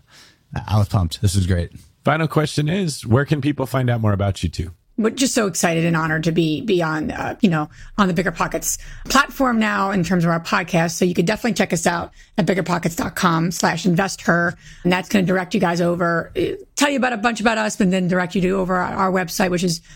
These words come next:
Speaker 3: the real estate investor H E R dot com, where we have a, a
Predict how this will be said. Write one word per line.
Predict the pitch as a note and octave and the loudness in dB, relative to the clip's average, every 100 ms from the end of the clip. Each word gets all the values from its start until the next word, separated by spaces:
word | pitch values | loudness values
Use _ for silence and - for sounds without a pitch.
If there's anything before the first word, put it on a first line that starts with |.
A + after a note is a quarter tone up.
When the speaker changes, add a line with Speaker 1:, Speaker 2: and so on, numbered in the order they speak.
| - | 0
Speaker 3:
the | G#3 | 2
real | B3+ | 2
estate | B3 A#3+ | 0 0
investor | A3+ F#3 F#3 F3 - F#3+ F3+ | 2 2 0 -2 0 0 2
H | F3 - | 0 0
E | F#3 | 0
R | E3 | 0
dot | E3+ G#3 - | -4 -6 -2
com, | B3+ G#3+ G#3+ - - _ | 2 2 0 -4 -20 _
where | A3 | 2
we | G#3+ | 4
have | F#3+ | 2
a, | |
a | G3 - F#3 F3+ F3 | -2 0 0 0 -2